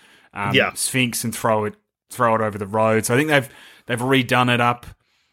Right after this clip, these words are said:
Speaker 1: But yeah, it's all, you walk in and there's, like, Anubis statues and, like, obelisks and,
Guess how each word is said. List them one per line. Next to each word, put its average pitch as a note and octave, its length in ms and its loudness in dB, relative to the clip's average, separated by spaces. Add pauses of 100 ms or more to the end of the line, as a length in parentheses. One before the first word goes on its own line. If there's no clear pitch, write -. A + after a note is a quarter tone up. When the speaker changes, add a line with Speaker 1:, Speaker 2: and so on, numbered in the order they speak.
(240)
Speaker 1:
But C#3 100 -2
yeah, C3 60 2
it's A#2 140 -2
all, E3+ 280 2 (120)
you F3 100 -6
walk F3+ 280 2
in D3+ 120 2
and C3+ 100 0
there's, B2+ 160 -2
like, A#2+ 180 -2
Anubis B2 500 -4
statues B2+ 640 -4
and, A#2+ 80 -8
like, A#2 220 -8
obelisks A#2+ 680 -6
and, A2 280 -10